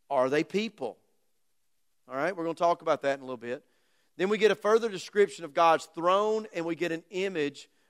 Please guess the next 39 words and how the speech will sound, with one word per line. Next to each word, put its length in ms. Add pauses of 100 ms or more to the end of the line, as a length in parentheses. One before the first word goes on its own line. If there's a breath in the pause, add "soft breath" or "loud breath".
of 120
the 100
Holy 300
Spirit. 600
Again, 260
the, 180 (180)
we 120
get 160
it 560
depicted 520
as 180
seven 320
torches 800 (640)
that 140
are 100
in 140
the 80
presence 720
of, 160 (160)
of 180
the 80
throne. 560 (840)
Then 160
we 100
get 240
some 220
description 540
of 60
some 200
very 280
odd 300
creatures. 640
They're 120
known 320
as 80
the 80
four 360
living 360
creatures. 640